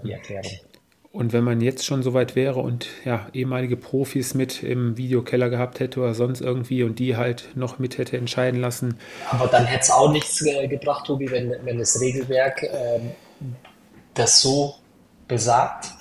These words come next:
Speaker 1: dann kannst du da noch zwölf Jungs unten reinsetzen in den Keller, die dir sagen, "Hey, als Ex-Fußballer, es ist die Regel und, äh,
Speaker 2: Ja,
Speaker 1: es
Speaker 2: ja,
Speaker 1: muss
Speaker 2: ja,
Speaker 1: eher
Speaker 2: ja.
Speaker 1: an der Regel was, äh, gemacht werden."
Speaker 2: Genau,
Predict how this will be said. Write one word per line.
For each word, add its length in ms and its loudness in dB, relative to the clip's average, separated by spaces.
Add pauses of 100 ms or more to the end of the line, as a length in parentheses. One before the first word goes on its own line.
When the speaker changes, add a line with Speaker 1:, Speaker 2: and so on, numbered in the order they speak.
(580)
Speaker 1:
dann 160 2
kannst 320 4
du 140 4
da 260 6
noch 220 2
zwölf 400 4
Jungs 480 2
unten 280 -4
reinsetzen 680 4
in 100 -8
den 100 -8
Keller, 540 -2
die 100 -4
dir 220 -4
sagen, 560 -6
"Hey, 440 -2 (240)
als 220 -6
Ex-Fußballer, 800 -2 (600)
es 140 0
ist 180 2
die 100 0
Regel 280 -4
und, 380 -10
äh, 260 -6
Speaker 2:
Ja, 80 -8
Speaker 1:
es 80 6
Speaker 2:
ja, 100 8
Speaker 1:
muss 140 -2
Speaker 2:
ja, 120 6
Speaker 1:
eher 60 10
Speaker 2:
ja. 100 6
Speaker 1:
an 60 2
der 140 2
Regel 260 0
was, 220 -2
äh, 240 -6
gemacht 360 -8
werden." 280 -12
Speaker 2:
Genau, 320 6